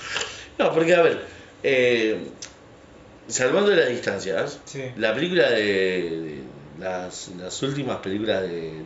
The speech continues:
Speaker 1: de Spider-Man,
Speaker 2: Ujú.
Speaker 1: donde claramente te muestran a un Spider-Man mucho más chico, eh, la construcción del personaje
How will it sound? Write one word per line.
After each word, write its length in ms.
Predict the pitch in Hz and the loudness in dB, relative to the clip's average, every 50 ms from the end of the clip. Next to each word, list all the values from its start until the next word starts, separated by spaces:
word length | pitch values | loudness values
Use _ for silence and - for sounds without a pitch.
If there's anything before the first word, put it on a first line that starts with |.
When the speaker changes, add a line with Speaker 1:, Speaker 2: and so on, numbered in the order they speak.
| 87 90 | -12 -12
Speaker 1:
de 60 | 90 | -12
Spider-Man, 500 | 90 - 95 95 92 87 85 85 90 98 | -10 -6 -4 -4 -4 -4 -4 -6 -8 -8
Speaker 2:
Ujú. 760 | 113 127 - - - - 143 127 123 120 117 - - - 95 101 | -8 -10 -14 -16 -14 -12 -12 -12 -10 -12 -14 -14 -12 -8 -4 -2
Speaker 1:
donde 320 | 107 107 104 107 107 101 | -2 0 2 2 0 2
claramente 540 | - - 202 - - 131 123 139 151 139 123 | 2 2 2 2 2 2 0 0 0 0 0
te 120 | 113 117 120 | 0 0 0
muestran 420 | 139 139 139 - 123 120 120 117 - | 0 -2 -2 -4 -4 -2 -4 -4 -4
a 80 | 107 117 | -2 -2
un 160 | 120 127 135 | -2 0 0
Spider-Man 540 | 131 117 - 127 135 135 123 117 113 107 110 120 | -2 -2 0 2 2 2 2 2 0 -4 -4 -6
mucho 240 | 131 131 - 135 120 | -6 -4 -2 -2 0
más 220 | 123 120 120 - | 0 -2 -2 -4
chico, 600 | - - 143 135 - - 139 139 139 135 - - - - - - - - - - - - - - - - - - - - - | -6 -8 -8 -10 -4 0 2 2 2 2 0 -4 -10 -16 -20 -20 -20 -20 -20 -20 -20 -20 -20 -20 -20 -20 -20 -20 -12 -6 -4
eh, 240 | 139 143 139 135 139 | 0 0 0 2 2
la 140 | 147 139 139 | 2 0 2
construcción 640 | 143 156 147 - - 151 143 - - - 240 247 202 | 2 0 0 0 -2 -4 -4 -4 -2 0 0 2 2
del 160 | 180 147 123 | 2 0 0
personaje 760 | - - 123 117 - - 139 123 127 - - - 127 127 131 | 2 4 4 4 2 0 -2 0 0 -2 -2 -2 -2 -2 -2